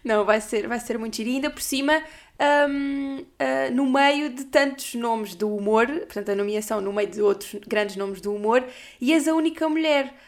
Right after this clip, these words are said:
Ah, eu se calhar não vou perguntar se há espaço para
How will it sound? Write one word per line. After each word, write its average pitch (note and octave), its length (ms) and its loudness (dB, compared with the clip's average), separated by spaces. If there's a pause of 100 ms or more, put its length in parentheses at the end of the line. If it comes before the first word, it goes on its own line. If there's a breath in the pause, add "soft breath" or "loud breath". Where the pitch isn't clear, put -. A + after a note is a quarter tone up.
(160 soft breath)
Ah, A#3+ 800 2
eu C#4+ 80 2
se C#4 80 -4
calhar E4 160 4
não D#4 140 4
vou C#4+ 300 -4 (140)
perguntar B3+ 400 0
se - 200 0
há A3+ 80 8
espaço A3 420 4
para A3+ 100 6